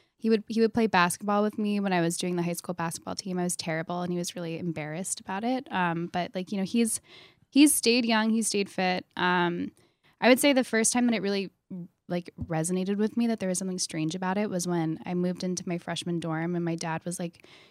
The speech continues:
carrying stuff in for me, um, no problem, with, even though he was older at the time. And then my roommate's father was in his forties still, and I was like, "Oh, <laughs> this is a little weird. Everyone thinks this guy's my grandpa."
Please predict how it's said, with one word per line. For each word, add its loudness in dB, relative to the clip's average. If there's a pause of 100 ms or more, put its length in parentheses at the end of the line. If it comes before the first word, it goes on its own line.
(120)
carrying -2
stuff -4
in -4
for -6
me, -4
um, -4
no -2
problem, -6 (100)
with, -10 (120)
even -4
though 0
he -6
was -4
older -6
at -10
the -10
time. -4 (420)
And 0
then 2
my 2
roommate's 4
father 2
was 0
in -2
his 0
forties -2
still, 2 (160)
and -4
I -2
was -4
like, -4
"Oh, 2 (240)
<laughs> -4
this 6
is 2
a 6
little 4
weird. 0
Everyone 4
thinks -2
this -2
guy's 0
my -2
grandpa." 0